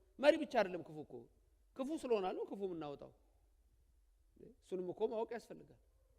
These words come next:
እግዚአብሔር ወደ ደግ መለወጥ አይችልም? ሽባውን ልጅ ሊፈውስለት ነው አለ። ፈውሶለታል። ታ-፣ ታ-፣ ታሪኩን ሰምታችሁታል። ፈውሱን ይላክልን፣ ምሕረቱን ይላክልን። ልጄ ታሞ ተኝቷልና ና ፈውስልኝ አለው።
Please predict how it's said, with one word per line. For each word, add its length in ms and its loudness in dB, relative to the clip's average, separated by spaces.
እግዚአብሔር 500 2
ወደ 180 0
ደግ 220 0
መለወጥ 340 -6
አይችልም? 340 -12
ሽባውን 280 4
ልጅ 140 -4
ሊፈውስለት 680 -10
ነው 100 -14
አለ። 160 -10
ፈውሶለታል። 720 -10
ታ-፣ 300 -6
ታ-፣ 220 2
ታሪኩን 340 2
ሰምታችሁታል። 600 -10
ፈውሱን 280 4
ይላክልን፣ 560 2
ምሕረቱን 380 12
ይላክልን። 500 6
ልጄ 260 12
ታሞ 320 12
ተኝቷልና 640 12
ና 160 12
ፈውስልኝ 500 8
አለው። 180 8